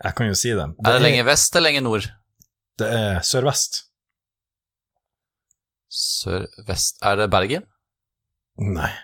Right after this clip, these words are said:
Speaker 2: Stavanger?
Speaker 1: Nei, det er oppafor. Det er Møre og
Speaker 2: Ålesund,
Speaker 1: Romsdal.
Speaker 2: Molde.
Speaker 1: Møre og Romsdal.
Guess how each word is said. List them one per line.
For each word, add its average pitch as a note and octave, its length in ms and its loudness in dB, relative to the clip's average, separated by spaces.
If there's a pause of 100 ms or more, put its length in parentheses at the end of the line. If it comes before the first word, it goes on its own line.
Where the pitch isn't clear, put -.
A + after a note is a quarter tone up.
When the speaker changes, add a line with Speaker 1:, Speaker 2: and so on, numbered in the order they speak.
(1300)
Speaker 2:
Stavanger? G#2+ 420 0 (600)
Speaker 1:
Nei, A2+ 180 2 (420)
det G#2 120 2
er F#2+ 80 0
oppafor. D2+ 400 -4 (460)
Det G#2+ 140 0 (200)
er B2 400 0
Møre A#2 840 0
og G#2 140 -2
Speaker 2:
Ålesund, A2 440 4
Speaker 1:
Romsdal. G#2+ 200 4
Speaker 2:
Molde. G#2 200 4 (1400)
Speaker 1:
Møre G#2+ 440 2 (100)
og A2+ 300 2
Romsdal. B2+ 540 0